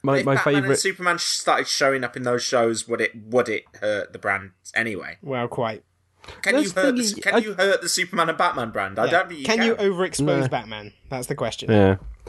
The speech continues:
Speaker 1: My, um, my, my favourite comment about Pennyworth, uh, I don't know who it was on Twitter 'cause I think I saw it retweeted, was, um, "If I want to see a t-, um, a show about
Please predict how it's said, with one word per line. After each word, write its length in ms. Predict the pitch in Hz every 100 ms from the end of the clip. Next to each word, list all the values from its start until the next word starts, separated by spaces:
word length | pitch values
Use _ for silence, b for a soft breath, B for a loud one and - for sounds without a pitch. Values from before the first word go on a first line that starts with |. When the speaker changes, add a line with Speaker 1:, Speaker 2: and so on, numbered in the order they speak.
| B B B B -
Speaker 1:
My, 220 | 139 143
um, 160 | 139 135
my, 160 | 131 131
my 120 | 127
favourite 340 | 127 139 127 -
comment 360 | 131 117 107 -
about 280 | 101 101
Pennyworth, 580 | 107 104 98 95 95 - -
uh, 400 | 101 98 95 95
I 80 | 104
don't 120 | 104
know 60 | 101
who 80 | 101
it 80 | 95
was 200 | 101 98
on 100 | 90
Twitter 300 | 104 92 -
'cause 160 | 90
I 40 | 95
think 120 | 101
I 40 |
saw 160 | 95 98
it 80 | 87
retweeted, 640 | 98 95 - 92 - 82
was, 360 | 101 95 - 107
um, 340 | 98 95 95 B B B B B _ _ _ _ _ _ -
"If 140 | 131
I 60 | 151
want 260 | 147 170 -
to 100 | 131
see 540 | - 143 110 98 104 - _ -
a 80 | 104
t-, 200 | - -
um, 520 | 110 110 107 101 104 -
a 40 |
show 600 | 101 - 123 110 104 101 -
about 640 | 98 - 101 98 98 95